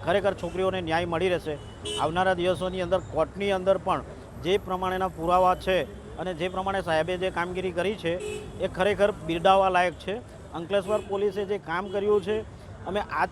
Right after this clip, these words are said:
સુધીમાં દસ જિલ્લાની અંદર જઈને આવી એફ આઈ આરો કરાવી છે, પણ જે અંકલેશ્વર પોલીસ સ્ટેશને કામ કર્યું છે અને જે કામ કરી બતાવ્યું છે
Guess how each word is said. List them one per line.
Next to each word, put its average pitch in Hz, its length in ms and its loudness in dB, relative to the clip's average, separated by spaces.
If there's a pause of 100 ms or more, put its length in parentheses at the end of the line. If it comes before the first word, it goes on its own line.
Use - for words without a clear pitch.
સુધીમાં 214 460 -2
દસ 180 140 4
જિલ્લાની 196 540 2
અંદર 196 380 4
જઈને 196 240 -2
આવી 175 220 2
એફ 180 180 2
આઈ 180 80 6
આરો 196 120 4
કરાવી 202 380 4
છે, 165 180 -6 (340)
પણ 180 140 -2
જે 175 260 4
અંકલેશ્વર 220 540 0
પોલીસ 202 240 -4
સ્ટેશને 185 320 -4
કામ 165 240 0
કર્યું 160 340 -4
છે 180 140 -4 (360)
અને 196 160 0
જે 196 140 2
કામ 196 220 2
કરી 180 280 2
બતાવ્યું 175 460 2
છે 175 180 -4